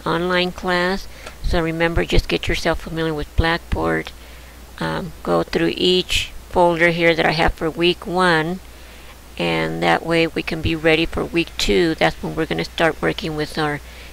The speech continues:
keyboarding lessons. So every week I'll either have a video, a recording video, or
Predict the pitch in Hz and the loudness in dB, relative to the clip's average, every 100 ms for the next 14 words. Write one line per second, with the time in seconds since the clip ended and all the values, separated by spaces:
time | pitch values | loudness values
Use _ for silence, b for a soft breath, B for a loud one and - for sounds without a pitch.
0 | B - 170 175 160 156 156 156 - - | B 0 2 4 2 0 -2 -2 -4 -8
1 | - - B B B B B - 196 180 | -8 -10 B B B B B 2 4 6
2 | - 214 247 247 220 214 208 - 175 180 | 8 8 8 6 8 8 6 4 6 8
3 | 180 175 175 185 170 165 - 185 180 190 | 6 6 6 4 2 2 4 6 8 8
4 | 190 190 196 - - - - - 170 175 | 6 4 0 -6 -18 -20 -20 -10 -2 0
5 | - 196 202 202 196 185 190 190 185 - | 2 4 4 6 6 8 8 6 4 -2
6 | B B B B 196 175 165 | B B B B 2 6 6